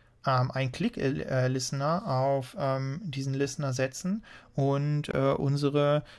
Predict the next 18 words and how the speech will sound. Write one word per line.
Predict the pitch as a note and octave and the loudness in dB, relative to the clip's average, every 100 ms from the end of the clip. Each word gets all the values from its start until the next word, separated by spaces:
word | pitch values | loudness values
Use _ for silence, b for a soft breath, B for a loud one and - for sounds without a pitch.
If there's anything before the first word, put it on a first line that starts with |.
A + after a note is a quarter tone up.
| B - | B -2
ähm, | B2+ B2+ C3+ C#3 D#3 - | 2 2 0 -2 -6 -4
Hide-Lightbox-Methode | - B2 D#3+ - D3+ B2+ A#2+ - C#3+ - C3+ B2 - B2+ C#3 C3 | 0 2 2 -2 0 4 4 0 -4 -2 -4 -4 -2 0 0 2
an | B2 | 2
der | A#2+ | 2
Stelle | A#2+ - C#3+ | 0 0 2
aufrufen. | - A2 - - - - - - - - | 4 0 -2 -12 -12 -20 -20 -20 -12 -2
Also | B2 A#2+ | 0 2
wir | B2 B2 B2 - | 4 2 0 -6
verbinden | - C3 C#3 F#3 F3+ D#3+ | -4 0 2 4 4 2
jetzt | D3+ - C#3+ | 0 0 -6
die | |
Funktion, | B2+ B2+ B2+ C#3+ C#3 | -4 -4 -2 0 0
die | B2+ | 0
wir | - | 0
eh | G3+ | -2
schon | G#3 G3+ | 0 0
implementiert | E3+ F#3 E3 D#3+ E3+ E3 | 0 0 -2 -2 -2 -2
haben, | D#3 D#3 D#3 | 0 0 0